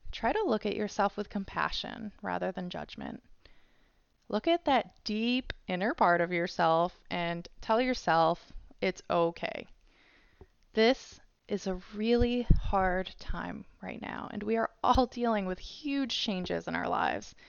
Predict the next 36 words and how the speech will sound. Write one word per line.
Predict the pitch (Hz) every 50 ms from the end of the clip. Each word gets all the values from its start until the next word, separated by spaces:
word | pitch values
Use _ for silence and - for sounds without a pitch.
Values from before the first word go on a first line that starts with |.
| - - - - - _ _ _ _ _ _ _
as | - 220 202 190
well | 175 202 208 220
as | 247 269 262 -
a | -
lot | 220 208 202 196 202 214
of | 247 247 -
vicarious | 226 214 202 - - - 190 175 185 202 214 214 214
stress | - - - - - - 180 185 - - - -
and | - 185 175 170
trauma. | - - 185 190 220 220 - - 196 196 - _ _ _ _ _ _ _ _ _ _ _ _ _ _ _ _ _ -
You | 208 214
may | 220 233
not | 240 254 262 269
even | 269 262 262 226 196
realize | 185 202 214 240 226 196 185 185 180 180 -
that | - 185 175 175 170 165 - - _ _ _ _ _ _ _ _ _ _
people | - - 220 220 - 254 262 262
are | - - 220 190
truly | 185 - - - - - 254 269 277 254 214 190 190
being | 185 190 185 180 180 185
traumatized | - - - 190 196 190 180 - - - - - - - 214 - - -
by | 190 180 170 170 165 - 92 - - - -
the | 202
changes | - - - - 202 208 202 196 180 175 -
that | 170 170
are | 160 180
happening | 175 180 175 180 - 175 180 - 175 - -
and | - 185 -
all | - - 196 214
of | 233 226 214
the | 208 196
fear | - - - - 202 208 226 208 175 170 156 170 180 -
that | 170 160 - -
is | 196
circulating | - - - 202 202 - - 190 180 175 175 170 170 165
around. | 165 165 165 160 160 160 - - -